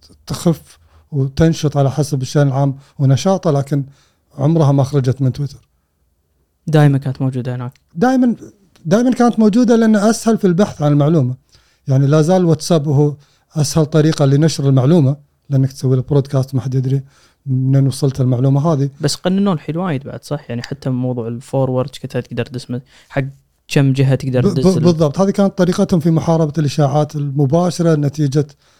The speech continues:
Speaker 1: الانتخابات الهندية، انتخابات الرئاسة الهندية.
Speaker 2: شنو
Speaker 1: و-
Speaker 2: اللي صار؟
Speaker 1: إن في، في، في مودي رئيس الوزراء الهندي حملته كانت جدا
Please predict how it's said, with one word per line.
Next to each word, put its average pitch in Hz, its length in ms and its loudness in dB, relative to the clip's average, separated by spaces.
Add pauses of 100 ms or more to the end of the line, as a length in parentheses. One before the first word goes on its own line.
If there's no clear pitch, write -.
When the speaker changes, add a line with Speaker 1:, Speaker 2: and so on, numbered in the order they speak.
(500)
Speaker 1:
الانتخابات 147 1400 -2
الهندية، 131 640 -2 (240)
انتخابات 135 420 -2
الرئاسة 135 300 -4
الهندية. 135 300 -6 (520)
Speaker 2:
شنو 147 220 0
Speaker 1:
و- 147 40 2
Speaker 2:
اللي 143 120 0
صار؟ 139 220 -4 (840)
Speaker 1:
إن 147 200 2
في، 156 540 0
في، 147 320 2
في 147 120 -10 (100)
مودي 139 580 2
رئيس 143 300 0
الوزراء 143 360 0
الهندي 165 440 -2 (340)
حملته 175 400 0
كانت 143 460 -2
جدا 156 440 0